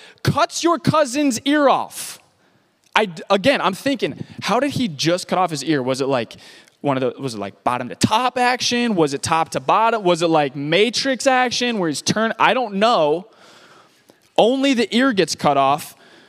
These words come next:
Here's what I'm saying. If you watched your cousin get his ear cut off by some crazy dude, wouldn't you remember what the crazy dude looked like? So he's standing there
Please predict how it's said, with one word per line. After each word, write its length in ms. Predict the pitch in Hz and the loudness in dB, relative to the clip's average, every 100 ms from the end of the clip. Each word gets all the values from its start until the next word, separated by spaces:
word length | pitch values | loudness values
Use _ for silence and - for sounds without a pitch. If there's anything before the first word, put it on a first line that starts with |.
| _ _ - | _ _ 0
Here's 220 | 190 202 | 2 4
what 80 | 214 | 0
I'm 80 | |
saying. 460 | 190 214 202 131 101 _ _ _ _ _ _ _ _ _ _ _ _ | 2 0 0 -2 -8 _ _ _ _ _ _ _ _ _ _ _ _
If 160 | 160 143 | -4 0
you 160 | 180 233 | 0 2
watched 360 | 220 226 - | 2 0 -2
your 100 | 208 | -6
cousin 400 | - - 202 202 | -2 -2 -2 -2
get 160 | 180 175 | -2 -2
his 140 | 151 - | -2 0
ear 160 | 202 | 0
cut 220 | 202 180 | 0 -2
off 200 | 165 156 | -2 -2
by 120 | - 147 | -2 -2
some 220 | 175 160 | -2 -4
crazy 380 | - 202 180 151 | -2 -2 -2 -2
dude, 280 | 143 139 127 - _ _ - | -2 -2 -6 -20 _ _ -6
wouldn't 340 | 135 190 214 | 0 0 0
you 180 | 233 233 | -2 0
remember 580 | 208 165 165 175 185 175 | 0 2 0 2 0 2
what 220 | 165 160 | 0 0
the 60 | |
crazy 360 | 160 156 156 147 | -4 0 0 0
dude 240 | 143 143 | -2 -2
looked 200 | 123 147 | -2 -2
like? 420 | 165 170 170 - - _ _ _ _ _ _ _ _ _ _ _ _ _ - | 0 0 -2 -12 -18 _ _ _ _ _ _ _ _ _ _ _ _ _ -2
So 160 | 175 | 0
he's 240 | 165 233 214 | 2 0 0
standing 500 | - 254 269 226 190 | 0 2 2 0 0
there 380 | 165 160 185 | 2 0 -2